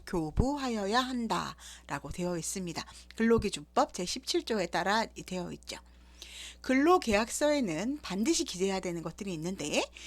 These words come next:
근무 장소 및 업무 내용, 어디서 근무하는지,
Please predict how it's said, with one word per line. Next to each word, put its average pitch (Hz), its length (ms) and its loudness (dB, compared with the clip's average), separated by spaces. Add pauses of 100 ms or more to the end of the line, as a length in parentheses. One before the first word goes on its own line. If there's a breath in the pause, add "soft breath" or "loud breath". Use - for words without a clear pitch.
(260 loud breath)
근무 262 680 4
장소 190 680 0
및 294 280 2 (100)
업무 180 520 2
내용, 175 460 0 (960 soft breath)
어디서 254 500 6
근무하는지, 196 1000 2